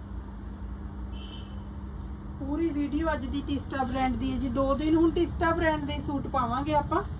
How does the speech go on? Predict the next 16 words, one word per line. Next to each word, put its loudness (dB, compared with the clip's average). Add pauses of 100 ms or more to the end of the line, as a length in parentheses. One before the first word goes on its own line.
(400)
ਕਿਉਂਕਿ 2
ਬਹੁਤ 2
ਜ਼ਿਆਦਾ 2
ਡਿਮਾਂਡ 6
ਸੀਗੀ 2
ਵੀ 4
ਟਿਸਟਾ 2
ਬ੍ਰਾਂਡ 0
ਦੇ -4
ਸੂਟ -4
ਲੈ -4
ਕੇ -2
ਆਵੋ -2
ਤੁਸੀਂ। -6 (2250)
ਬਹੁਤ 0 (140)
ਪਿਆਰਾ। -2